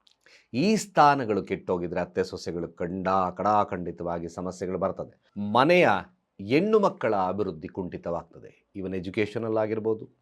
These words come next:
ಕೆಲಸದಲ್ಲಾಗಿರ್ಬೋದು, ಮದುವೆ ವಿಚಾರದಲ್ಲಾಗಿರ್ಬೋದು, ಇದರಲ್ಲಿ ಮ್ಯಾಕ್ಸಿಮಮ್ ಅಡೆತಡೆಗಳು ಬರುತ್ತೆ. ನಮಗೆ ಇನ್ನೊಂದು ವಿಚಾರ ಗೊತ್ತಿರಬೇಕು, ಮದುವೆ ವಿಚಾರ ವಿಳಂಬವಾಗ್ತಿದೆ ಎಂದಾಗ್ಲೂ ಸಹಿತ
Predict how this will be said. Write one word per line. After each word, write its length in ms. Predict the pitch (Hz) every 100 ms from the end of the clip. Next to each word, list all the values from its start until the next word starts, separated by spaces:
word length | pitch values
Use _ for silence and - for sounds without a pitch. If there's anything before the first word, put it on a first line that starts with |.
| _ _ _ _
ಕೆಲಸದಲ್ಲಾಗಿರ್ಬೋದು, 1040 | - 98 98 104 107 107 104 107 107 107 113 _ _ _ - 87
ಮದುವೆ 420 | 113 120 165 180
ವಿಚಾರದಲ್ಲಾಗಿರ್ಬೋದು, 1300 | 151 - 104 92 90 95 95 78 73 - 113 _ _ _ _ _ _ _ _ -
ಇದರಲ್ಲಿ 580 | 165 226 240 185 123 - -
ಮ್ಯಾಕ್ಸಿಮಮ್ 500 | 117 151 - - 165 -
ಅಡೆತಡೆಗಳು 540 | 110 135 139 117 98
ಬರುತ್ತೆ. 380 | 82 80 - - _ _ _ -
ನಮಗೆ 260 | 139 226 226
ಇನ್ನೊಂದು 320 | 208 220 226
ವಿಚಾರ 320 | 214 190 165
ಗೊತ್ತಿರಬೇಕು, 640 | 147 143 127 101 87 - _ _ _ _ _ _ _ _ _ - 147
ಮದುವೆ 440 | 196 202 247 254
ವಿಚಾರ 420 | 240 214 208 196
ವಿಳಂಬವಾಗ್ತಿದೆ 960 | 190 151 180 185 185 175 156 147 139 143
ಎಂದಾಗ್ಲೂ 500 | 135 131 120 113 113
ಸಹಿತ 360 | - 98 92